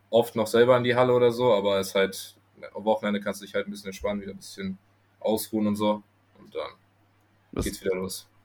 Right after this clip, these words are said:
Speaker 2: was geht sonst so in Saint Anselm, äh, Anselm ab? Bist du ab und zu in Boston, weil es jetzt nicht so weit entfernt ist?
Speaker 1: Ja, ich war tatsächlich ein paar Mal in Boston. Ich hab einmal, äh,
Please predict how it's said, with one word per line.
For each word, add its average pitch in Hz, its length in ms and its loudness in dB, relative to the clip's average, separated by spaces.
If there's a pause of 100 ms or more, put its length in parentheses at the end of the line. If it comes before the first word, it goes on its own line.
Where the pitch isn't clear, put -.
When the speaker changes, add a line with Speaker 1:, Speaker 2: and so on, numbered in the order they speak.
(220)
Speaker 2:
was 113 240 -2
geht 117 140 0
sonst 123 240 4
so 131 80 2
in 120 80 4
Saint 117 260 2
Anselm, 123 380 2
äh, 117 220 0
Anselm 117 320 0
ab? 117 220 -4
Bist 117 240 -8
du - 60 2
ab - 120 0
und 120 60 -2
zu 120 120 -2
in 110 100 2
Boston, 156 400 2
weil 101 100 -2
es 110 80 -6
jetzt 104 180 -2
nicht 110 160 -2
so 127 260 4
weit 127 160 8
entfernt 123 320 -2
ist? 139 140 -10 (440)
Speaker 1:
Ja, 127 180 6
ich 113 120 -4
war 156 200 4
tatsächlich 156 640 -2
ein 135 80 -14
paar 147 180 2
Mal 147 100 2
in 139 60 -4
Boston. 143 300 -2
Ich 127 120 -10
hab 127 200 -4
einmal, 120 1120 2
äh, - 40 -20